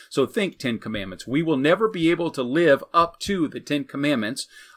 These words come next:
Um, we'll just go with that as a piece of the law,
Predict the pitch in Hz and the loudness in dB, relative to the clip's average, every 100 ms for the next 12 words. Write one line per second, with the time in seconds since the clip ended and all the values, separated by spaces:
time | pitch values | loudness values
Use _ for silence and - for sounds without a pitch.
0 | - 127 120 120 127 147 139 131 131 147 | -2 0 2 0 -6 -6 -2 -2 -4 2
1 | 139 139 151 131 120 110 - 180 - 107 | 2 2 2 2 2 -4 -6 -6 -4 -4
2 | 98 104 110 | 0 2 2